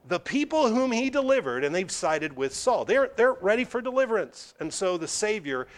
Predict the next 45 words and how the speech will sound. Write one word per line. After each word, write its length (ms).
has 220
to 100
go 160
out 220
to 100
the 80
wilderness 640
and 300
wait 440
for 100
God 360
to 140
exalt 420
him, 260
wait 260
for 120
God 260
to 80
lift 220
him 180
up. 240
And 380
what 200
happens 460
when 160
Jesus 500
is 240
in 100
the 80
wilderness 440
for 100
the 100
first 300
time? 320
Well, 140
Jesus 520
is 240
tempted 600
to 80
take 260
shortcuts. 640
He's 160
tempted 420
by 140
Satan 460